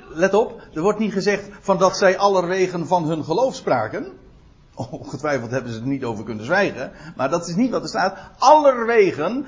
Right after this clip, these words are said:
werd van hun geloof gesproken. Dat zo evident, eh, van God kwam. Eh, later kom ik er straks nog, eh,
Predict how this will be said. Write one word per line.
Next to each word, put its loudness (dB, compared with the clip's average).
werd 6
van 2
hun 2
geloof 0
gesproken. -6
Dat -4
zo 6
evident, -4
eh, -6
van -6
God -10
kwam. -8
Eh, -10
later -6
kom -6
ik -10
er -8
straks -6
nog, -12
eh, -14